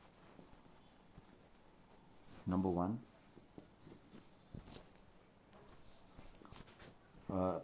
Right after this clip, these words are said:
posted, first part है posted, uh, पहला पार्ट खत्म हो गया।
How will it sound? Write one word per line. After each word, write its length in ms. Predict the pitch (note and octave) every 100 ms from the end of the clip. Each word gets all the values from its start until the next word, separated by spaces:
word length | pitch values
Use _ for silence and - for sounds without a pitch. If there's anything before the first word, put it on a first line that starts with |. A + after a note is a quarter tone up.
| -
posted, 440 | G#2+ - A2+ A#2 - - - - -
first 240 | A2+ -
part 200 | B2+ B2
है 140 | C#3 E3+ - - - - - - - - - -
posted, 400 | G#2+ G#2 - A2+ A2+ - - - - - -
uh, 340 | G2+ G2 G2 F#2+ - - - -
पहला 200 | A#2+ A#2
पार्ट 180 | B2 A#2 -
खत्म 220 | A#2 A#2
हो 120 | F#2+
गया। 220 | E2 -